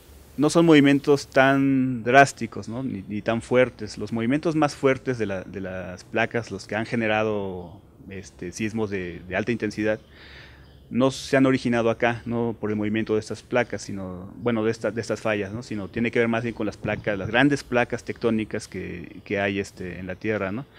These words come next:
Justo México está asentado sobre la placa norteamericana,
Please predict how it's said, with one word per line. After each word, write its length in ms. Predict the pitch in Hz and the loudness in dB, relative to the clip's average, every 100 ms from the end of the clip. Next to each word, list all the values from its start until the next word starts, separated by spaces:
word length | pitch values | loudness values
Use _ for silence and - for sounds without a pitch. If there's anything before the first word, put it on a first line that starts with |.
| - - - | -20 -20 -10
Justo 280 | - - 123 | -8 2 4
México 360 | 123 127 - | 4 0 0
está 220 | 117 - 113 | -2 0 -2
asentado 540 | 117 113 113 110 110 | -2 -2 0 0 0
sobre 400 | - 98 90 92 | -6 -10 -8 -10
la 100 | 90 | -10
placa 300 | 95 95 98 | -10 -8 -6
norteamericana, 800 | 98 98 107 110 127 127 131 | -6 -4 -4 -4 0 2 0